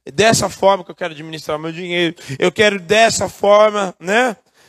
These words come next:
Eu quero comprar tal coisa, porque afinal o dinheiro é meu, eu comprei, eu conquistei com o suor do meu trabalho,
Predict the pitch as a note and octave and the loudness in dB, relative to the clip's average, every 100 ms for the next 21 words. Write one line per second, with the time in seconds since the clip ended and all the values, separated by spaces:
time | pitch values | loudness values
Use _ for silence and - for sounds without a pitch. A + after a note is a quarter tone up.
0 | _ _ _ _ F#3+ G#3+ B3 A#3 A#3 G#3+ | _ _ _ _ -4 2 2 2 0 0
1 | F#3+ A#3 A3 C4+ B3+ C4+ - A3+ G#3 F3+ | 2 2 2 2 4 2 0 -2 -2 -6
2 | G3 A3 A#3 G#3 A#3+ A#3 G#3 A#3 B3+ D4+ | -4 -4 -2 2 2 2 -4 -2 2 4
3 | C4+ C#4+ D4 A#3+ C#4 D#4 C#4 A#3+ G3+ B3+ | 4 4 4 4 4 4 0 -6 0 0
4 | A#3 F#3 - A3 D4+ E4 D#4+ C#4+ B3+ B3+ | 0 -10 -4 2 6 8 8 6 2 -2
5 | A#3 A#3 G3+ A#3+ A3+ A#3 A3 - A#3 A#3+ | -4 -8 -6 -4 -4 -6 -8 -2 0 0
6 | B3+ B3+ C4 D#4+ D#4 D4 C4 B3 G#3+ A3 | -2 2 4 6 6 4 0 0 2 2
7 | A3 G#3+ | 2 -2